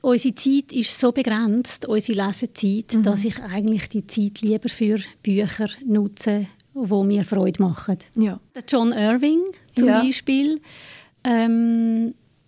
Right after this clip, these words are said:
Speaker 1: Louise Erdrich, oder Erdrich, sie ist eigentlich eine amerikanische Autorin, ähm, der Richard Powers. Ich, ich liebe die Amerikaner, wie ihr vielleicht
Speaker 2: Mhm.
Speaker 1: merkt.
Speaker 2: Mhm.
Speaker 1: Äh, was ja auch noch eine lustige Geschichte ist, an der ersten Sitzung von der Jury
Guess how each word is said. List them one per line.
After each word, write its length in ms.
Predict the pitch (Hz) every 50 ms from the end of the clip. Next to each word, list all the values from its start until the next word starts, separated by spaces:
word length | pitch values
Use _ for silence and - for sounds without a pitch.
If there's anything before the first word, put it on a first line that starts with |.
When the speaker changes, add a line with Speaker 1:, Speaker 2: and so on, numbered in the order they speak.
| - -
Speaker 1:
Louise 360 | 226 220 220 220 208 - 233
Erdrich, 460 | - 202 208 233 - 262 269 285 302 - - - - - - - _ _ _ _ _ _ _ _
oder 200 | - 240 - -
Erdrich, 600 | - 214 220 214 208 240 233 262 247 - - - -
sie 80 | - 214
ist 100 | - 233
eigentlich 240 | 214 214 214 -
eine 260 | 220 214 208 196 196 -
amerikanische 720 | 247 226 196 196 196 190 - - 214 208 220 226 214 233 214
Autorin, 500 | 233 - - 226 220 226 233 226 226 - - -
ähm, 720 | 269 240 214 208 208 196 196 202 202 196 202 196 202 190 -
der 100 | 226 202
Richard 360 | 202 202 - - 196 - -
Powers. 840 | - 214 208 202 214 233 240 240 247 240 - - - - - - - _ _ - - - - _ -
Ich, 120 | - - - 233 - - _
ich 160 | - 226 208
liebe 280 | 226 220 214 214 214 -
die 100 | - -
Amerikaner, 640 | 208 202 208 208 - - - 196 185 185 190 202 220 - - - -
wie 220 | 220 208 202 202 196
ihr 80 | 196 202
vielleicht 280 | - 202 208 - - -
Speaker 2:
Mhm. 60 | 214
Speaker 1:
merkt. 520 | 196 208 226 220 226 233 233 - - -
Speaker 2:
Mhm. 380 | 220 220 226 226 208 240 233 220 - - - - _ -
Speaker 1:
Äh, 220 | 226 214 202 202 -
was 160 | - 233 196 -
ja 140 | 240 208
auch 40 | 214
noch 100 | 262 262
eine 80 | 247 247
lustige 380 | 254 247 - - 247 - -
Geschichte 460 | - - - 254 233 240 - - - 240
ist, 80 | 214
an 80 | 233 202
der 100 | 208 196
ersten 300 | 196 208 220 - - 226
Sitzung 400 | - - 214 214 - - 240 -
von 160 | - - 202
der 140 | 214 208 - - _
Jury 540 | - - - 214 202 214 214 214 208 269